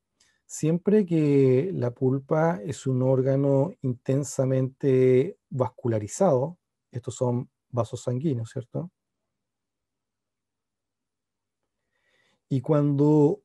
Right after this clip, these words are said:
ocurre, eh, una respuesta defensiva focalizada, como la que hemos tratado de describir acá,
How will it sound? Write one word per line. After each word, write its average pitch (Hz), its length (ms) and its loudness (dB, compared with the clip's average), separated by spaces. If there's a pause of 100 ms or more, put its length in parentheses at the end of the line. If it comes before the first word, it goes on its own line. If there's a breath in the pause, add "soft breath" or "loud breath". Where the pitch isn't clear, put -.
ocurre, 135 760 0 (580 soft breath)
eh, 127 280 0
una 180 240 2
respuesta 175 540 0
defensiva 165 640 0
focalizada, 135 880 -2
como 127 220 -2
la 123 100 0
que 139 140 -6
hemos 139 160 -6
tratado 151 360 0
de 151 320 0
describir 165 480 -2
acá, 151 340 -2